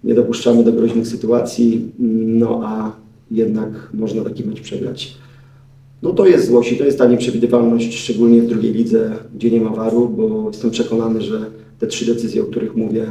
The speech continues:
byłyby ko-, sto procent inne niż były. Ni-, niestety trzeba to, e, znowu wziąć na klatę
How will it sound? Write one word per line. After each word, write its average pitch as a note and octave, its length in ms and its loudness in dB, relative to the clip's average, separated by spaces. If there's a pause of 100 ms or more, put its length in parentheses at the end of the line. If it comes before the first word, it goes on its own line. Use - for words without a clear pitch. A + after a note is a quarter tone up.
byłyby A2 380 -2 (240)
ko-, - 320 0 (120)
sto - 280 -2
procent A#2 500 0
inne D3 460 6 (340)
niż A#2 400 2 (120)
były. A2 200 -8 (1500)
Ni-, - 260 2
niestety - 360 2
trzeba - 600 0 (360)
to, A#2 380 2 (600)
e, G#2 60 -4
znowu G#2+ 360 2
wziąć A2 280 -2
na A#2 80 -4
klatę C3+ 540 -6